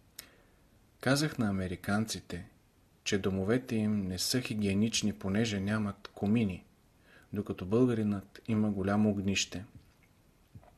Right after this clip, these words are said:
чрез което става промяна на въздуха. То служи за естествена вентилация. Къщите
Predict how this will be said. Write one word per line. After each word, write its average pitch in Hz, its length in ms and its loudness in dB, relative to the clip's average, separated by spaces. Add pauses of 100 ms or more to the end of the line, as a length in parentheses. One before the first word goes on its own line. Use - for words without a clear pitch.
(1080)
чрез 107 200 0
което 120 320 0
става 107 480 2
промяна 101 420 2
на 95 120 0
въздуха. 92 540 -4 (840)
То 104 120 2
служи 107 380 0
за 98 160 0
естествена 101 580 0
вентилация. 90 760 -6 (3500)
Къщите 107 680 -2